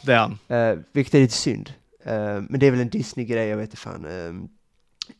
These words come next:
Speaker 2: så det, det myggar vi av våra andra, mitt andra hatobjekt då, John Turteltaub, som regisserade den filmen. Att han inte, att han inte lät Cage flyga.
Speaker 1: Nej, men det är
Speaker 2: Eh, för
Speaker 1: ett
Speaker 2: det, det ska
Speaker 1: misstag,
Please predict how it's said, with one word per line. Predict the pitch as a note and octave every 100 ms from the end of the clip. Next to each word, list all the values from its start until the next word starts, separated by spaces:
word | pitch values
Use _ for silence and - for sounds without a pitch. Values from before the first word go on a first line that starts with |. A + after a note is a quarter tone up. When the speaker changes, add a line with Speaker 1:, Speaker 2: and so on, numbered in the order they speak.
| -
Speaker 2:
så | - D3+
det, | D3+
det | D3+ D#3
myggar | D3+ D3
vi | D3+
av | D#3+ C#3
våra | C3+ C3 C#3 C#3
andra, | D3+ B2 A#2 A#2 -
mitt | B2 B2 C#3 D3
andra | D3 B2+
hatobjekt | C#3 D3 B2+ A#2 -
då, | A#2
John | B2+ C3+ C3
Turteltaub, | - E3 A2 G2+ - G2+ G2+
som | - B2 A2+
regisserade | A2+ A#2 - A#2+
den | A#2
filmen. | A2+ G#2 - - - - - -
Att | C3 -
han | C3+ C#3
inte, | C3+ C#3
att | C3 D3 D3+
han | E3+
inte | E3
lät | E3 E3 D3 -
Cage | F#3+ C#3+ B2+ -
flyga. | C#3+ D3+ C3 A2 - -
Speaker 1:
Nej, | F3+ C4 D#4 D#4+
men | D4+
det | C#4
är | D4 C#4+
Speaker 2:
Eh, |
för | B3
Speaker 1:
ett | A#3 A3+
Speaker 2:
det, |
det | A3
ska |
Speaker 1:
misstag, | A#3 - E3